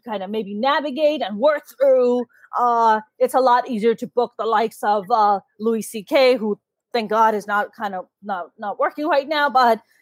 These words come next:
you know, it's a lot easier to pull people like that and give them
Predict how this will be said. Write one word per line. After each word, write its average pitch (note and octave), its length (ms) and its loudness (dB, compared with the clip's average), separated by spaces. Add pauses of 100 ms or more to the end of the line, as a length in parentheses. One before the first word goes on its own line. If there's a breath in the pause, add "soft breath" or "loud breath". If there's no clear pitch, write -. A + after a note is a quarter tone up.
you D#4 120 2
know, C#4 160 2
it's - 120 -2
a E4+ 80 2
lot F#4 280 2
easier C#4+ 300 -2
to B3+ 440 -4 (100)
pull B3+ 460 2
people A3+ 320 -6
like G#3+ 240 0
that A#3 220 2
and G3 160 -6
give G3+ 180 -2
them A3+ 380 -8